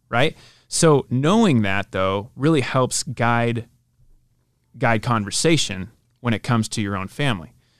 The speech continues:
So that's kinda why this whole, this, like, whole tattoo sleeve is kind of a deconstruction of our, like, family constitution. That was the whole idea.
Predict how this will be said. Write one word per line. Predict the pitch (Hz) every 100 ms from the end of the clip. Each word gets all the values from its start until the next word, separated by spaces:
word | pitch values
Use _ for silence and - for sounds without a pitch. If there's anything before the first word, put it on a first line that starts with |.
| _ _
So | -
that's | 147 -
kinda | 175 160
why | 135 127
this | 110
whole, | - 117 110
this, | 110 -
like, | 110 110
whole | 127 113 - _ _
tattoo | - 104 165
sleeve | 170 - 104
is | 87
kind | - 107
of | 101
a |
deconstruction | 98 110 95 - 110 110 - 113
of | 101
our, | 98
like, | 90 92
family | - 110 110
constitution. | - 104 104 87 - 107 123
That | 120
was | -
the | 101
whole | 107 104
idea. | 101 98 110